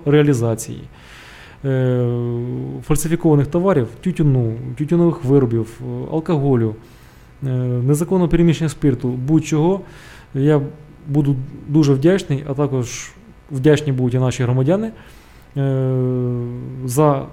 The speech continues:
будь-яку інформацію, е, щодо таких, е, випадків або таких фактів. Відповідно, е, пропоную нашим громадянам, е, звертатись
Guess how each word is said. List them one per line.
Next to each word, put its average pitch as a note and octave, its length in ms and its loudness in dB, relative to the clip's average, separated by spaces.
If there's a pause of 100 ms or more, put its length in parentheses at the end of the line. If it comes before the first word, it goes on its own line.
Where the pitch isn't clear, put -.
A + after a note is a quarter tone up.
(140)
будь-яку C3 400 2
інформацію, F#3 680 -2 (460)
е, B2+ 180 0 (640)
щодо E3 400 0
таких, - 440 -4 (160)
е, C3 40 -6
випадків B2 760 0
або C#3 220 -2
таких D3 380 -4 (240)
фактів. A2+ 400 -4 (480)
Відповідно, G3 520 0
е, B2+ 1080 -6
пропоную D3 560 6 (420)
нашим C#3 260 2
громадянам, G3 420 0
е, C#3 400 0
звертатись C3+ 600 0